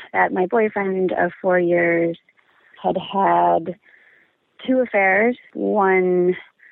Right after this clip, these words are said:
that was a little shorter and one that was a little bit more protracted, uh, about four months. I found out from, from both of the women, uh, not from him.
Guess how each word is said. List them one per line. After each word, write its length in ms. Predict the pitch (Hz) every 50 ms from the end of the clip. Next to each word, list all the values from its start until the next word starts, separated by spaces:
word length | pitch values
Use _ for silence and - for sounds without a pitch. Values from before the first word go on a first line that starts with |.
| _ _ -
that 160 | - - 190
was 100 | 185 180
a 440 | 185 175 175 175 - _ _ - -
little 160 | 196 180 185 -
shorter 280 | - 311 311 294 294 277
and 180 | 254 214 185 180
one 140 | 175 170 175
that 100 | 180 -
was 120 | 175 180
a 60 | 180
little 220 | 170 180 175 165 160
bit 300 | 170 170 175 170 - -
more 180 | 190 170 160
protracted, 720 | 156 - 170 - - - 165 - - - - - - - - -
uh, 100 | 175 175
about 260 | 170 - - - - - -
four 180 | - 190 190
months. 340 | 180 180 170 165 156 165 - - - _ _ - - - - - - - - -
I 140 | - 196 196
found 300 | - 208 202 202 196 196
out 240 | 190 185 180 180 - -
from, 460 | 190 180 175 175 180 175 175 185 - _ -
from 140 | - 208 190
both 280 | 180 185 180 180 175 -
of 120 | 175 165
the 80 | 175 170
women, 540 | 180 175 170 170 165 160 156 156 160 170 175 - - - - -
uh, 340 | 170 170 170 170 165 165 170
not 280 | 175 160 143 - -
from 140 | - 170 175
him. 400 | - 185 170 - - - 170 180